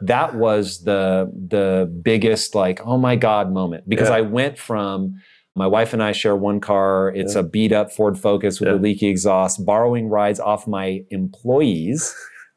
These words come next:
Speaker 1: who had nicer cars than me,
Speaker 2: Yeah.
Speaker 1: delaying gratification and
Speaker 2: Yeah.
Speaker 1: all of that. Going from that to I now have a Beverly Hills mansion, that was the crazy moment. When I
Speaker 2: Yeah.
Speaker 1: went from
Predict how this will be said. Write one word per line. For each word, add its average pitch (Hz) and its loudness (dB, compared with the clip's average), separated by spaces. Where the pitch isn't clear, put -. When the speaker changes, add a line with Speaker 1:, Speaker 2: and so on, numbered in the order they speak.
Speaker 1:
who 131 4
had 120 2
nicer 147 2
cars 139 -2
than 123 0
me, 117 2
Speaker 2:
Yeah. 98 2
Speaker 1:
delaying 98 2
gratification 107 0
and 117 4
Speaker 2:
Yeah. 107 2
Speaker 1:
all 101 2
of 101 -2
that. 95 2
Going 143 4
from 123 -2
that 117 0
to 117 0
I 98 0
now 98 -2
have 101 -2
a 95 -4
Beverly 95 0
Hills 95 -2
mansion, 104 -2
that 123 0
was 107 0
the 110 -4
crazy 104 -2
moment. 85 -4
When 117 0
I 120 2
Speaker 2:
Yeah. 110 2
Speaker 1:
went 151 0
from 107 -2